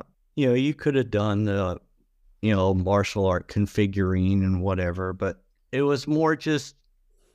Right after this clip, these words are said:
you know, if you wear the wedding ring, you know, the circle is continuous. I mean, that's the idea. There's,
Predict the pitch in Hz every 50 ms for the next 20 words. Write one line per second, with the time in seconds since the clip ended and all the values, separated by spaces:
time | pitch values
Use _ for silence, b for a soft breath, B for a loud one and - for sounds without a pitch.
0 | _ _ _ _ _ _ - 135 135 131 131 - 113 113 113 117 117 120 131 143
1 | 143 120 110 107 113 117 127 135 139 123 120 104 95 98 98 101 107 110 - -
2 | - - 110 107 110 107 110 104 - - - 135 143 143 - - 117 110 110 110
3 | - - - 110 107 - - - - 110 104 - - - 135 147 143 131 104 87
4 | 80 85 - - - 101 98 107 110 - - - - - 107 107 107 107 107 101
5 | 101 117 120 110 92 - 101 98 98 95 - - -